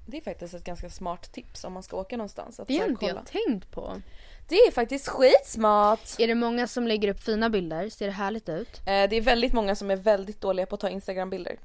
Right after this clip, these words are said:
Speaker 1: måste jag tyvärr säga.
Speaker 2: Åh.
Speaker 1: Alltså du vet,
Speaker 2: Men
Speaker 1: så här, lägger
Speaker 2: vet
Speaker 1: på
Speaker 2: du
Speaker 1: så här
Speaker 2: varför?
Speaker 1: mörka filter, man bara, vad gör du?
Speaker 2: Ja. Det är för att det, det är Sensimar, det är fritidsresors liksom vuxenhotell. Och då är det så här vuxna m-, små mammor som bara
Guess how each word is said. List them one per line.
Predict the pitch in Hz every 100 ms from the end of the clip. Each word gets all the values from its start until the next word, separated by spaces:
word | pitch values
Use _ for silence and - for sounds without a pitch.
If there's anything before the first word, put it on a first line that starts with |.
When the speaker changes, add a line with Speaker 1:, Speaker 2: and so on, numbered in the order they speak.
| - -
Speaker 1:
måste | 208 220
jag | -
tyvärr | 214
säga. | - - - -
Speaker 2:
Åh. | 196 208 202 185 - - -
Speaker 1:
Alltså | 254 240
du | 233
vet, | 254
Speaker 2:
Men |
Speaker 1:
så | 247
här, | 226
lägger | 294
Speaker 2:
vet | 247
Speaker 1:
på |
Speaker 2:
du | 254
Speaker 1:
så |
här | -
Speaker 2:
varför? | 226 277 220
Speaker 1:
mörka | 233 240
filter, | 269 311 - 175
man | 196 196
bara, | 196
vad | 190 196
gör | 226 339 170
du? | 175
Speaker 2:
Ja. | 190 175 180 - - - - - - -
Det | 247
är |
för | - 277
att | -
det, | 214
det | 202 226
är | -
Sensimar, | - - 302 226 - 208 185 185
det | 226
är |
fritidsresors | - 202 190 214 214 185 180 175 185
liksom | - 170 147 -
vuxenhotell. | 175 - - 170 170 208 147
Och | 208
då | 247
är |
det | 220
så |
här | 185 190
vuxna | 220 - - 196
m-, | 185 190 - -
små | - - 202
mammor | 208 214 185 190 214 185
som | - 185
bara | 170